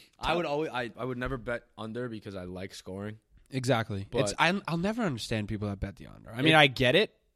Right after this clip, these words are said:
Speaker 2: Like, if you wanna bet the under for, like, the, a Jet game.
Speaker 1: You should do that
Speaker 2: <laughs> I
Speaker 1: sometime.
Speaker 2: should, maybe sometime. I'll never. But, uh, 'cause, like,
Speaker 1: It's not fun.
Speaker 2: that sucks. You're
Speaker 1: Yeah, it's
Speaker 2: rooting
Speaker 1: not
Speaker 2: for
Speaker 1: fun.
Speaker 2: a f-, uh, you're rooting for a game to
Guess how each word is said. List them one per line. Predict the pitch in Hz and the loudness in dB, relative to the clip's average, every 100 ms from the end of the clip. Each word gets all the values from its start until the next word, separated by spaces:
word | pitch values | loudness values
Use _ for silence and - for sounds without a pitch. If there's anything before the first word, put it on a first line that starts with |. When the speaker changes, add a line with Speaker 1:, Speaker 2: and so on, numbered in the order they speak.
| - | -2
Speaker 2:
Like, | 127 | 0
if | 120 | 0
you | 117 | 0
wanna | 120 117 | -2 0
bet | 117 | -2
the | 120 | 0
under | 120 113 | -2 -2
for, | 117 | -4
like, | 110 | -4
the, | - 98 104 - | -6 -10 -8 -6
a | |
Jet | 104 110 107 - | -2 -2 -2 0
game. | 123 135 - _ _ _ _ - _ _ _ _ _ _ | 0 0 -4 _ _ _ _ -20 _ _ _ _ _ _
Speaker 1:
You | 101 | -18
should | 98 110 | -14 -10
do | 156 | -6
that | 120 90 | -6 -8
Speaker 2:
<laughs> | |
I | 95 | -4
Speaker 1:
sometime. | 120 - 147 | -2 -2 -2
Speaker 2:
should, | - - 123 123 | -4 -4 -2 0
maybe | 262 196 | 0 0
sometime. | - 147 127 113 110 - - - _ _ _ | -2 -2 -2 -4 -6 -16 -20 -20 _ _ _
I'll | 127 131 | 0 2
never. | 113 95 90 _ _ _ _ | 2 0 -6 _ _ _ _
But, | - 123 | 0 2
uh, | 113 101 95 - _ _ | 4 0 -2 -8 _ _
'cause, | - 131 | -4 2
like, | 127 113 - | 4 2 -4
Speaker 1:
It's | 113 | -6
not | 185 | -6
fun. | - 151 120 - | -6 -10 -10 -8
Speaker 2:
that | - 165 | -6 -4
sucks. | - - 262 151 - - - | -2 2 4 4 2 -6 0
You're | 147 | 2
Speaker 1:
Yeah, | 135 | 4
it's | |
Speaker 2:
rooting | 190 233 233 | 4 4 2
Speaker 1:
not | |
Speaker 2:
for | - | 4
Speaker 1:
fun. | 220 | 6
Speaker 2:
a | |
f-, | 147 - - | 6 2 0
uh, | |
you're | 156 147 | 2 4
rooting | 156 247 294 | 4 4 4
for | 247 | 4
a | 156 | 4
game | 113 120 120 170 | 4 2 4 2
to | 160 117 | 0 -2